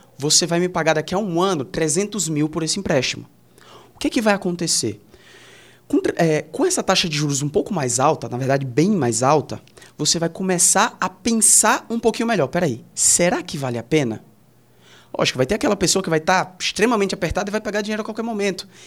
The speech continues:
Então, essa pessoa vai se financiar a essa taxa de juros de, é, trezentos mil ao longo de um ano, ou seja, trinta por cento.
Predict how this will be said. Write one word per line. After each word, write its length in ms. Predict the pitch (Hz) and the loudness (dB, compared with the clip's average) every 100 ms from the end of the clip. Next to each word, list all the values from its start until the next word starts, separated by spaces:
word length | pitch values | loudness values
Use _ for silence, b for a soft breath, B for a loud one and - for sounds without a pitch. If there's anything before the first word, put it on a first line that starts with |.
| B | B
Então, 160 | - - | -10 -2
essa 260 | 247 - - | -2 -2 -2
pessoa 400 | 185 - 190 165 | -2 0 2 2
vai 220 | 180 247 | 2 2
se 100 | - | 0
financiar 540 | 196 180 180 208 214 B B | 0 2 2 2 -4 B B
a 120 | - | -6
essa 160 | 185 185 | -4 -2
taxa 260 | 180 175 170 | -2 -2 -4
de 100 | 156 | -4
juros 360 | 151 160 - B B - | -2 -2 -4 B B -8
de, 240 | 139 156 156 B - | -6 -6 -8 B -2
é, 180 | 135 | 0
trezentos 480 | 131 147 135 156 156 | 0 0 0 0 0
mil 220 | 151 139 | 2 4
ao 60 | 147 | 4
longo 180 | 139 139 | 2 0
de 100 | 139 | -2
um 120 | 143 | 0
ano, 160 | 143 170 | 0 -2
ou 40 | |
seja, 220 | 156 143 | -2 -2
trinta 260 | 151 139 151 | -4 -8 -8
por 160 | - | -2
cento. 400 | - 143 117 - | 0 0 -2 -6